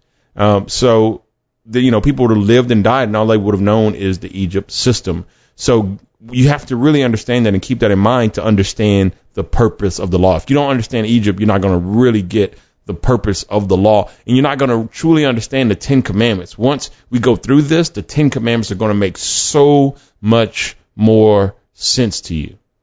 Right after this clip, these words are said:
All right, let's get started. So let's, all right, so before we go into Exodus and the, and the, and the Ten Commandments, let's first talk about Egypt. So in Egypt, we're gonna call this part the days of Egypt. So in Egypt, there's four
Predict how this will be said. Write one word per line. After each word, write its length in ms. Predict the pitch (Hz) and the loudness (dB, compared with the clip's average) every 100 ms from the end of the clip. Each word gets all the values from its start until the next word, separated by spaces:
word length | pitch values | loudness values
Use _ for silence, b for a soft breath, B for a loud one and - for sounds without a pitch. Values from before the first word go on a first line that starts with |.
| _ _ _ _ _ _ _ _ | _ _ _ _ _ _ _ _
All 80 | 107 | -2
right, 140 | 104 | -2
let's 220 | 117 127 - | 0 -2 -2
get 340 | 123 117 - _ _ _ | -2 -2 -6 _ _ _
started. 400 | - 104 90 - | -2 2 2 0
So 220 | - 110 | 0 2
let's, 280 | 139 - - 120 113 - | 0 -4 -14 -20 -16 -4
all 100 | 113 | -4
right, 100 | - | -2
so 140 | 131 | -2
before 240 | 98 - 170 | -2 0 0
we 80 | |
go 180 | 143 143 | 2 0
into 240 | 127 123 110 | 0 -2 -2
Exodus 480 | 113 113 104 95 - b | -2 0 0 0 -8 b
and 80 | 107 | -4
the, 160 | 117 | -2
and 200 | 107 98 | 0 0
the, 100 | 92 - | 0 -4
and 140 | - 98 | -4 -4
the 60 | |
Ten 140 | 87 120 | -2 -2
Commandments, 440 | 101 101 98 - | 0 0 -2 -2
let's 180 | 120 127 | -4 -4
first 340 | - 135 127 | 0 0 0
talk 220 | - 113 98 | -4 -6 -2
about 300 | 101 95 104 | -2 -2 -4
Egypt. 340 | 98 82 - b b _ | -6 -6 -16 b b _
So 360 | 117 113 107 b - | 2 2 0 b -2
in 200 | 123 127 | -2 0
Egypt, 320 | 151 160 113 | 0 0 0
we're 80 | 110 | 0
gonna 120 | 123 | -2
call 200 | - 120 | 0 0
this 160 | 110 107 | 0 -4
part 320 | - 110 98 | -2 -2 -2
the 80 | 101 | 0
days 260 | 117 127 | 0 0
of 80 | 107 | 0
Egypt. 300 | 104 90 - | 0 -2 -4
So 160 | 120 107 | 0 0
in 80 | 127 | 2
Egypt, 300 | 143 127 - | 0 -2 0
there's 200 | 110 - | -2 0
four 440 | - 147 139 | 0 2 4